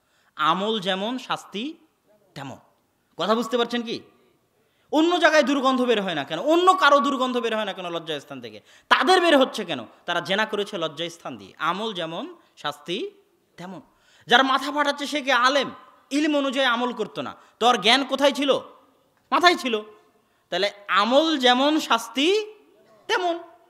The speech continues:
পুরো ইস-, আল্লাহ সুবহানাহু ওয়া তাআলা হচ্ছে হাকিমুন আলিম। আপনি যেমন আমল করবেন আল্লাহ প্রতিদান তেমন দিবে, নেক আমল হোক খারাপ আমল হোক প্রতিদান আল্লাহ সুবহানাহু ওয়া তাআলা তেমনই দিবেন। তো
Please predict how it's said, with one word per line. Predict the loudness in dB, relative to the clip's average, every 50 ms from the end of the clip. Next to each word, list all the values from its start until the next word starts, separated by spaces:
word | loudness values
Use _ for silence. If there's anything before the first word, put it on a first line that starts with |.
| _ _ _ _ _ _ _ _ _ _ _ _ _ _ _ _ _ _ _ _ _ _ _ _ _ _ _ _ _ _ _
পুরো | -4 0 2 6 6 6 6
ইস-, | 6 2 -2
আল্লাহ | -2 -2 -2 2 2 0
সুবহানাহু | 0 0 -8 -8 -6 -4 -4 -2
ওয়া | -2
তাআলা | -2 -4
হচ্ছে | -4 -4 -6 0 0 0
হাকিমুন | 0 2 0 0 2 2 0 0 -2 -2 -2 -2 -2
আলিম। | 0 0 0 0 0 2 2 2 2 2 0 -2 -4 -6 -10 -16 -20 _ _ _ _ _ _ _ _ _
আপনি | 0 0 0 0 -4 -4 -4 -4 -6
যেমন | 0 4 4 4 6 6 6 6
আমল | 6 6 6 4 2 0 0 0
করবেন | -2 -2 0 2 2 4 4
আল্লাহ | 2 2 2 0 -2 0 -2
প্রতিদান | -4 2 2 4 6 6 4 4 2 -2
তেমন | -2 -2 -2 -2 -4 -6 -6
দিবে, | -6 -6 -6 -8 -8 -12 _ _ _ _ -12
নেক | -8 -6 -6 -4 -2 -4 -2 0 0
আমল | 0 0 0 0 0 2
হোক | 4 4 4 4 2 -4 -12 -14 -20 -20 -20
খারাপ | -8 -4 0 0 0 0 0 -2
আমল | -8 -6 -6 -6 -6
হোক | -8 -10 -12 -12 -14 _ _ _ _ _
প্রতিদান | -8 -4 -4 0 0 2 2 0 0
আল্লাহ | -4 -4 -6 -6
সুবহানাহু | -8 -10 -14 -14 -10 -10 -8 -8 -8
ওয়া | -8 -8
তাআলা | -6 -6 -6 -6 -8 -12 -20 -20 _ _
তেমনই | -2 0 2 4 4 4 4 2
দিবেন। | 0 -4 -6 -8 -10 -10 -14 _ _ _ _ _ _ _ _
তো | -8 -8